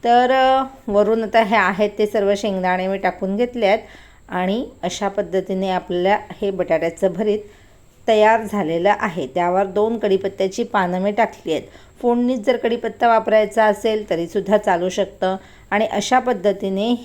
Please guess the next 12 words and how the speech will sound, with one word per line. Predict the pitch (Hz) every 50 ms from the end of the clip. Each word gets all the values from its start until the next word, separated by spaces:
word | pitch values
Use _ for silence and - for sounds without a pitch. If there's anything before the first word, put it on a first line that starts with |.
| - -
हे | 202 202 202 220
बटाट्याचं | 220 196 185 - - 180 180 180 180 180 180 220 220
भरीत | 185 180 196 180 196 196 -
तयार | - 233 240 240 233 214 - -
झालं | 214 156 139
आहे. | 135 127 - - - - - - - - - _ - _ -
तुम्हाला | 269 254 240 240 285 302 311
जर | 311 254 349 320
ही | 262 277 311
रेसिपी | 285 240 196 196 - 226 202 - 233
आवडली | 220 170 147 147 165 165 165 185 196 233
असेल | 247 240 240 - 208 190 196 220